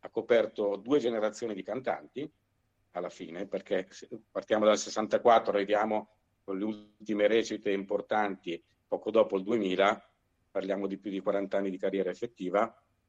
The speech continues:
e, e ho voluto tracciare quella storia qui, di, di un artista innamorato del suo mestiere.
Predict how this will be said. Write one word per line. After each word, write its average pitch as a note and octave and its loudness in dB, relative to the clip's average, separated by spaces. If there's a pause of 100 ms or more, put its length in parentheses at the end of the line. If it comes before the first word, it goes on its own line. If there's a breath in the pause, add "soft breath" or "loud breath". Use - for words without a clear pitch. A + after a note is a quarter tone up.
(580)
e, G2 -10
e A#2+ 2
ho B2 6
voluto D3 6
tracciare C3+ 2
quella A#2 2
storia G#2+ 2
qui, F2 -10 (1200)
di, G2 -8
di G2+ -6
un A2+ 0
artista B2+ 0
innamorato A#2+ 4
del G#2 -2
suo A2 -6
mestiere. B2 0